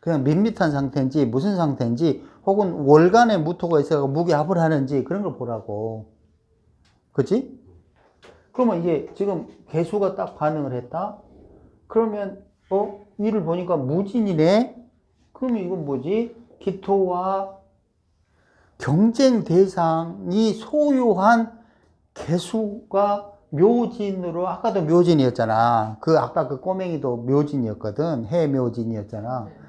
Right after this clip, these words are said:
Speaker 1: 뭔가 그런 문제가 생기잖아. 그치? 남녀 문제, 성 문제가 이런 게 생기잖아. 지금도 기묘 무진이니까 진, 좀 개수가 반응하지만 벌써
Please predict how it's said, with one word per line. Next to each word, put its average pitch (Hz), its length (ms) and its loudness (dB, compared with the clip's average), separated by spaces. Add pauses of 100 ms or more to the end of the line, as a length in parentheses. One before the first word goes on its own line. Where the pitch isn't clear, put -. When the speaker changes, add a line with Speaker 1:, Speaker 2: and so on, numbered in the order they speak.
(200)
Speaker 1:
뭔가 220 300 -2
그런 214 240 2
문제가 170 280 0
생기잖아. 170 560 -4
그치? 135 640 0 (120)
남녀 131 360 2
문제, 123 880 -4
성 202 380 -4
문제가 139 260 0
이런 131 220 0
게 127 80 0
생기잖아. 120 580 -6
지금도 196 560 -6 (640)
기묘 185 360 -2
무진이니까 170 840 -4 (1300)
진, - 480 -4
좀 165 180 -4
개수가 143 440 -2
반응하지만 143 920 -6 (440)
벌써 143 640 2